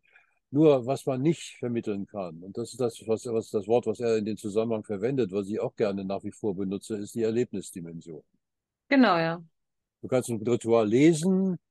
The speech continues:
Speaker 2: Mhm.
Speaker 1: äh, du kannst es nachäffen von mir aus und so weiter. Es ist noch nicht dasselbe, wie wenn die Leute, die dieses Ritual vielleicht entwickelt und vielleicht auch über Jahrzehnte, wenn nicht sogar Jahrhunderte praktiziert haben,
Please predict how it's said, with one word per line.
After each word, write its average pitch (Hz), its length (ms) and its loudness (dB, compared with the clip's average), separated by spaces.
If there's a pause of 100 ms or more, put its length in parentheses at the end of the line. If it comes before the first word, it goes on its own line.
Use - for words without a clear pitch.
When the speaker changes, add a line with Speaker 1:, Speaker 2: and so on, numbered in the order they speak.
(240)
Speaker 2:
Mhm. 196 420 -2
Speaker 1:
äh, 107 360 -2 (480)
du 107 100 -8
kannst 113 400 -2
es 98 180 -4
nachäffen 135 600 0
von 131 220 -2
mir 131 220 0
aus 127 280 4
und 120 120 -2
so 117 120 -2
weiter. 117 260 2
Es 110 100 -8
ist 113 120 -6
noch 117 120 0
nicht 120 200 0
dasselbe, 117 540 2
wie 110 100 0
wenn 110 120 -2
die 110 100 0
Leute, 110 280 4
die 104 180 -6
dieses 107 280 -4
Ritual 113 340 4
vielleicht 107 260 0
entwickelt 110 560 -2
und 107 140 -2
vielleicht 110 300 2
auch 104 160 -4
über 104 220 0
Jahrzehnte, 117 600 -2
wenn 107 100 0
nicht 104 120 -4
sogar 101 200 -2
Jahrhunderte 110 640 -2
praktiziert 113 680 -4
haben, 92 400 -4